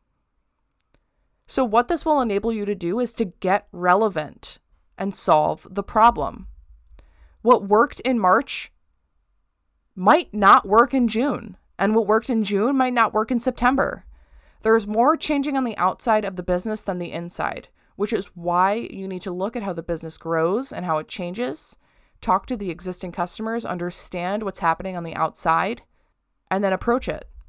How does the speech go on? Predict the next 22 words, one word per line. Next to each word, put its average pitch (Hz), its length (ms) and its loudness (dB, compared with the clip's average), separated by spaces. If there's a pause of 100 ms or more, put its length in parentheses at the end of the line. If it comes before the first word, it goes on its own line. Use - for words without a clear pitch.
(340)
She - 180 -4
broke 240 300 6
down 226 240 0
three 226 380 -8
different 226 260 -6
concepts, 175 540 0
and 175 100 -8
it's 170 100 -12
called 170 280 0
seeds, 214 500 -6
weeds, 180 340 -4
and 165 140 -4
needs. - 540 -10 (880)
Seeds 240 640 -4
are, 180 300 4
what 180 200 2
are 247 60 -4
you 277 140 -2
doing 190 280 -2
that's 185 200 -8
working? 160 440 -8 (640)
Weeds 196 640 -6